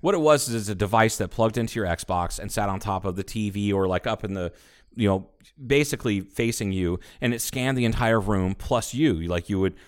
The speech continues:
do multiple angles, and you had an avatar, so you would actually,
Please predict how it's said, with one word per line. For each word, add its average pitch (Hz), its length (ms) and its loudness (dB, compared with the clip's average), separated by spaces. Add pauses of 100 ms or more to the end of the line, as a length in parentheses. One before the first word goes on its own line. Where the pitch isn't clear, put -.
(140)
do 110 140 -2
multiple 104 340 0
angles, 117 320 0
and 110 100 0
you 110 60 0
had 107 220 2
an 98 120 -4
avatar, 117 460 0
so 95 160 -4
you 110 140 0
would 131 100 4
actually, 98 560 -4